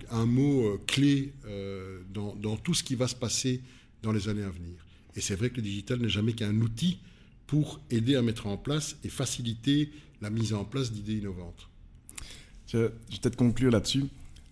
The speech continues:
Speaker 2: Euh, sur cette idée de bienveillance, il y a un, une citation, je crois, en, anglophone qui dit, euh, « Soyez sympa avec les gens, parce que les gens que vous rencontrez, euh, en montant, vous allez les retrouver en descendant. » Et, euh, et je pense que, voilà, le fait de t'avoir ici, c'est de dire, euh,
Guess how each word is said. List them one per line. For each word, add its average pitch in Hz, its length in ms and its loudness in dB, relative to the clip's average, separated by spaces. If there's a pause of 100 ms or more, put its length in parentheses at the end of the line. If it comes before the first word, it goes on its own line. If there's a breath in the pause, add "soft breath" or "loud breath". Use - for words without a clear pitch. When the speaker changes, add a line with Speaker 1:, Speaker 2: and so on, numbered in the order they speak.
(120)
Speaker 2:
Euh, 98 600 4 (340)
sur - 220 2
cette 101 180 6
idée 110 160 8
de 113 40 6
bienveillance, 113 600 10
il 113 40 4
y 101 40 6
a 85 180 4
un, 95 180 2
une 90 320 0
citation, 110 460 6
je 113 60 2
crois, 101 120 4
en, 90 220 4
anglophone 98 440 4
qui 98 140 -2
dit, 101 200 6
euh, « 85 180 6 (520 soft breath)
Soyez 120 540 10
sympa 120 340 10
avec 120 140 8
les 104 100 10
gens, 123 260 10
parce 110 140 8
que - 60 6
les 101 100 12
gens 113 200 10
que 104 40 6
vous 101 120 8
rencontrez, 107 440 10
euh, 104 260 12
en 76 120 8
montant, 104 440 10
vous 104 140 8
allez 101 140 12
les 101 80 12
retrouver 107 320 10
en 107 80 10
descendant. » 101 440 10 (920 loud breath)
Et, 95 140 6
euh, 85 320 4 (460)
et - 120 0
je 92 100 -2
pense 117 220 4
que, - 100 0
voilà, 101 220 6
le 92 80 8
fait 98 140 6
de 107 100 8
t'avoir 98 300 10
ici, 131 300 6
c'est 98 140 4
de 92 60 4
dire, 110 260 10
euh, 92 220 10